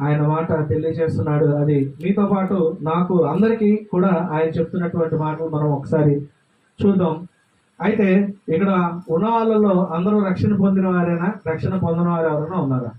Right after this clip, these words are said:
ఒకవేళ రక్షణ పొందని వారు ఉన్నట్లయితే దేనికోసం రక్షణ పొందాలి? రక్షణ ద్వారా మనకేమొస్తుంది? అదే రక్షణ పొందిన వారైతే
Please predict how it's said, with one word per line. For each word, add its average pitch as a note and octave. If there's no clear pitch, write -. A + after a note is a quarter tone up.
ఒకవేళ F3+
రక్షణ F#3
పొందని G#3
వారు G3
ఉన్నట్లయితే E3+
దేనికోసం A#3
రక్షణ G3+
పొందాలి? F#3+
రక్షణ F#3
ద్వారా F#3
మనకేమొస్తుంది? D3+
అదే F#3
రక్షణ F#3
పొందిన A3+
వారైతే F#3+